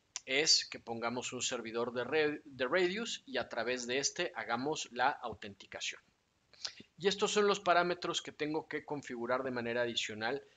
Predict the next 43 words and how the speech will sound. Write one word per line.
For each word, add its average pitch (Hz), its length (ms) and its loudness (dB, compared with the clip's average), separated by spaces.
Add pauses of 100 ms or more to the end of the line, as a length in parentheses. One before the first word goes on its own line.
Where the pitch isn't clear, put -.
(160)
ya 120 140 2
al 120 100 2
momento 117 440 -2
de 113 80 -2
hacer 110 240 -4
la 117 100 0
implementación 110 800 -6
de 110 80 -4
mi 104 140 -8
enlace. - 420 -6 (1000)
Una 202 180 4
vez 214 180 6
que 190 120 0
lo 160 120 2
tengo 175 220 4
implementado, 156 720 2 (360)
paso - 260 4
a - 20 2
la 127 100 2
sección 135 520 0
de 131 320 0
herramientas. 113 800 -6 (320)
Y 147 120 -8
lo 160 160 2
primero 208 360 4
que 151 140 -4
yo 160 120 2
debería 143 360 4
de 139 80 6
hacer 147 400 2
es 143 220 2
correr 135 500 0
un 131 160 0
análisis 123 560 0
de 107 80 -6
espectro. - 560 -8 (580)
Esto 170 240 2
es 196 140 4
importante 208 640 2
para 131 300 2
que 120 140 -6
yo 143 180 0
pueda 147 480 4